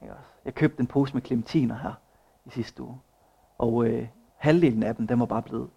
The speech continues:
et af rådenskab. Og det startede jo bare med, at der var en af dem, der var råden. Men det bredte sig. Og så kunne man jo ikke spise de clementiner. Og Jesus, han bagtalte aldrig. Han sladrede aldrig.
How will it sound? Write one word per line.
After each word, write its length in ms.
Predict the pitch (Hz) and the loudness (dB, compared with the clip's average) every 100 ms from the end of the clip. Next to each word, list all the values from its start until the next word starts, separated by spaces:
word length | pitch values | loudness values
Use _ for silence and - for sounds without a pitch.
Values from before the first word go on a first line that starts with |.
| _ 143 | _ 4
et 260 | 143 - - | 4 2 -12
af 120 | - | -6
rådenskab. 560 | 76 135 - - - - | -4 -6 -10 -16 -18 -10
Og 100 | 135 | -6
det 80 | 135 | 0
startede 360 | 180 277 269 | 6 6 8
jo 60 | 151 | 6
bare 160 | 160 | 8
med, 80 | 185 | 6
at 60 | 170 | 4
der 80 | 135 | 0
var 80 | - | 4
en 220 | 269 165 | 6 6
af 100 | 117 | 4
dem, 100 | 120 | 0
der 60 | 110 | -4
var 80 | |
råden. 420 | 113 107 120 135 135 - _ - - | -4 0 0 -2 -8 -16 _ -20 -14
Men 140 | - 139 | -4 -2
det 80 | 135 | -2
bredte 380 | 139 156 180 | 0 0 0
sig. 160 | - - - _ _ _ _ _ _ - | -10 -20 -20 _ _ _ _ _ _ -12
Og 100 | 127 | -8
så 80 | 160 | -2
kunne 100 | 143 | 4
man 80 | |
jo 60 | 127 | 4
ikke 120 | 156 | 4
spise 260 | - 160 - | -2 -6 -6
de 80 | - | -18
clementiner. 500 | - 127 - 147 _ - _ _ _ _ _ _ _ _ _ _ _ _ _ _ _ _ _ _ _ _ _ _ _ _ _ _ _ _ _ _ - | -18 -18 -18 -20 _ -20 _ _ _ _ _ _ _ _ _ _ _ _ _ _ _ _ _ _ _ _ _ _ _ _ _ _ _ _ _ _ -2
Og 180 | 156 190 | 2 4
Jesus, 220 | 208 190 | 4 4
han 260 | 185 190 - - _ _ _ _ _ _ _ _ _ - - | 4 4 0 -14 _ _ _ _ _ _ _ _ _ -6 2
bagtalte 600 | 135 160 180 135 120 - | 6 6 4 0 -4 -6
aldrig. 320 | - 131 - - _ _ | -12 -14 -14 -16 _ _
Han 140 | - 151 | -6 -6
sladrede 540 | - 147 160 170 139 117 | -4 -4 -2 -2 -4 -10
aldrig. 320 | - - 180 | -16 -20 -20